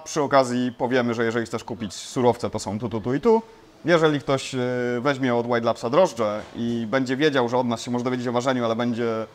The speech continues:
nie będzie wiedział, skąd kupić słód, White Labs mu powie, gdzie kupić słód, więc, no, będziemy wszyscy razem działać,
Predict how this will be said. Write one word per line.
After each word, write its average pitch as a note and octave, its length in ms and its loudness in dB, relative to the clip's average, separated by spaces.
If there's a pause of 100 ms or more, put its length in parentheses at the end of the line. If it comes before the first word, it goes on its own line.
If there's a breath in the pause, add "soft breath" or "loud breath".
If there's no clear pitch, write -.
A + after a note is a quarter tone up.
(200)
nie B2+ 80 0
będzie D3 160 4
wiedział, C#3 180 2
skąd C#3+ 200 -4
kupić D3+ 180 -8
słód, E3+ 180 -2
White C#3+ 180 6
Labs B2 160 2
mu A#2+ 120 -2
powie, A#2 220 2
gdzie G#2+ 160 -4
kupić G#2+ 240 -8
słód, F2+ 260 -6
więc, G2+ 360 -4
no, A#2 180 -2
będziemy C3 280 0
wszyscy C#3 220 -4
razem B2+ 240 2
działać, B2 400 0